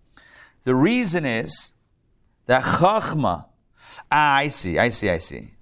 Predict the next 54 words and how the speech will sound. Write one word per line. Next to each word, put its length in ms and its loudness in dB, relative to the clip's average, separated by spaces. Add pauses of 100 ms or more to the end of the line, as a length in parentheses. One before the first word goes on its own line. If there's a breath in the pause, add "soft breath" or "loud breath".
Okay, 260 0
no, 140 2
I 140 0
think 160 -8
he's 160 -4
saying 200 -2
it's 120 -6
called 260 -4
both. 400 -4 (240)
It's 160 -8
both 260 -2
called 220 -2
derivative 640 -2
and 300 -2
new. 280 -2 (540 loud breath)
In 80 0
other 100 4
words, 100 -2
both 280 0
are 80 -2
true. 280 -6 (180 loud breath)
The 80 2
iPhone, 580 0
you 60 2
would 140 -2
say 80 -2
the 60 -4
product 500 -2
is 140 0
new 280 2 (380)
'cause 200 0
it 100 2
existed 380 -2
in 80 -4
sketch 280 -4
form 220 -2
prior. 380 -2 (320 soft breath)
So 180 -2
it's 160 -4
new 600 2
on 220 -2
one 200 0
level, 200 -2
but 80 -4
it's 120 -6
not 160 0
really 240 0
new. 120 -2
It's 140 -4
really 180 -2
more 160 0
of 80 -4
a 60 -2
derivative. 500 -2